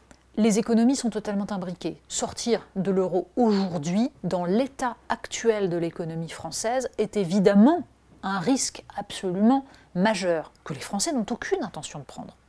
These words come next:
Mais continuer à se voiler la face, justement pour ne pas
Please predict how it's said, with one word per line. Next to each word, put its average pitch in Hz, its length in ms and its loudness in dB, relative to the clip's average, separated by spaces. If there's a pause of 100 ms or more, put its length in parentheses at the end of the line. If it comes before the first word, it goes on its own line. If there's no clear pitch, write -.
(720)
Mais 214 300 6 (520)
continuer 285 720 2
à - 60 -8
se - 140 -6
voiler 214 320 0
la 214 100 -2
face, - 460 -8 (260)
justement 214 680 0
pour 160 180 -4
ne 185 120 0
pas 226 320 0